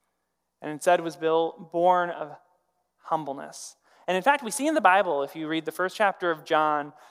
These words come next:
this recorded question of what good can come out of Nazareth, which is where Jesus is from, in case you didn't know. So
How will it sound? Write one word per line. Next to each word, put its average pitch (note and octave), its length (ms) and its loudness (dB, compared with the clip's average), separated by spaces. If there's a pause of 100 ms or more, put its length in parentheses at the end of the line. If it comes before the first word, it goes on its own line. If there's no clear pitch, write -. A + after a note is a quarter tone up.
this - 140 -10
recorded A3 460 4
question F3 400 2
of D3 140 -2
what F3+ 420 2
good E3 440 2 (140)
can D#3 180 -8
come D#3 200 -2
out D3 180 0
of C#3+ 80 -6
Nazareth, - 680 -12 (1300)
which - 180 -10
is D3 80 -14
where C#3+ 140 -2
Jesus C#3 340 -14
is F#3 140 -12
from, D3+ 340 -4
in D#3+ 100 -20
case - 240 -18
you D3+ 60 -16
didn't D3+ 220 -16
know. E3+ 180 -10 (1300)
So G#3 380 4